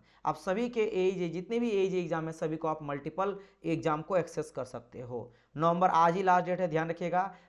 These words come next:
आज के बाद ये ऑफर जो आप लोग का ख़त्म हो जाएगा। इसके अलावा अगर बात करा जाए कि आप लोग का स्पेशल एसएससी जेई के लिए फाउंडेशन बैच स्टार्ट हो, अ, होने, होने वाला है।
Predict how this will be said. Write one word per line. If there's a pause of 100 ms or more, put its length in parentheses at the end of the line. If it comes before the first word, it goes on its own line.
आज
के
बाद
ये
ऑफर
जो
आप
लोग
का (360)
ख़त्म
हो
जाएगा। (260)
इसके
अलावा
अगर
बात
करा
जाए (920)
कि
आप
लोग
का (340)
स्पेशल
एसएससी
जेई
के
लिए
फाउंडेशन
बैच
स्टार्ट (200)
हो,
अ,
होने,
होने
वाला
है।